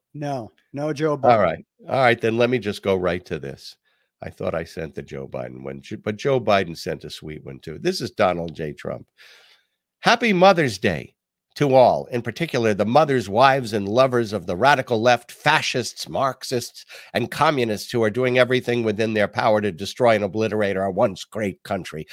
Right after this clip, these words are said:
Speaker 2: Please make these complete lunatics and mani-, maniacs kinder, gentler, softer, and more importantly, smarter, so that we can quickly make America great again."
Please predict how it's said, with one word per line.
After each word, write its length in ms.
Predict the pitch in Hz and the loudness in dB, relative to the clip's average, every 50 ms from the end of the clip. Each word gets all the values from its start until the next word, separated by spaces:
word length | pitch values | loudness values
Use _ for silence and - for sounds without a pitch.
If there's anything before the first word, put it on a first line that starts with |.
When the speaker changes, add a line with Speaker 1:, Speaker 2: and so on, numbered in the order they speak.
| - - - - - _ | -18 -18 -18 -20 -20 _
Speaker 2:
Please 420 | - - - 135 131 120 110 - 104 | -4 2 4 4 4 4 2 0 -2
make 260 | 113 120 120 - - | -2 -2 -2 -2 -4
these 220 | 107 120 110 - | -4 -4 -4 -4
complete 500 | - - 120 107 - - 117 113 92 - | -6 -6 -8 -8 -6 -6 -6 -6 -6 -6
lunatics 640 | 73 95 98 104 98 90 - - 87 - - - - | -6 -6 -6 -6 -6 -8 -8 -10 -12 -12 -10 -10 -8
and 180 | 101 92 85 | -8 -6 -4
mani-, 520 | 90 101 101 101 104 104 92 90 90 - - | -4 -2 -2 -2 -2 -4 -6 -8 -8 -8 -6
maniacs 580 | 95 101 104 98 95 90 80 76 - - - - | -4 -4 -4 -4 -4 -6 -6 -8 -10 -12 -16 -8
kinder, 420 | - - 120 117 110 95 98 95 | -4 -2 -2 0 -2 -4 -6 -10
gentler, 520 | 80 - 107 110 98 - - 101 95 78 - _ - _ _ _ | -6 -4 -4 -4 -4 -6 -8 -10 -10 -10 -12 _ -20 _ _ _
softer, 500 | - - 135 120 107 107 - - 101 90 | -4 -2 0 0 0 -2 -6 -8 -8 -8
and 100 | 90 95 | -6 -6
more 220 | 101 104 107 104 | -4 -4 -4 -4
importantly, 680 | 101 101 95 - 107 107 101 - - 92 87 85 80 71 | -4 -6 -6 -2 -2 -2 -2 -2 -6 -12 -14 -12 -12 -12
smarter, 500 | - - - - 107 113 113 101 85 85 | -12 -12 -10 -8 -6 -6 -6 -8 -8 -10
so 160 | 85 - 104 90 | -12 -10 -10 -8
that 200 | 95 92 - - | -8 -8 -8 -4
we 300 | 110 117 107 98 87 - _ _ _ | -4 -2 -2 -2 -4 -8 _ _ _
can 340 | - 107 104 98 92 92 87 - _ _ _ | -4 -2 -2 -2 -2 -4 -8 -14 _ _ _
quickly 480 | _ _ 160 190 185 - 127 120 107 98 | _ _ 0 0 0 0 0 0 0 0
make 380 | 95 101 143 196 208 190 - 131 | 0 2 4 4 4 2 2 0
America 680 | 127 117 120 151 190 208 175 143 127 - 120 113 104 | 0 4 4 6 6 6 6 4 2 -2 -4 -4 -4
great 380 | 82 - 131 160 202 196 151 | -2 4 6 8 8 8 8
again." 380 | 123 101 85 107 92 82 73 | 6 4 0 -2 -4 -4 -6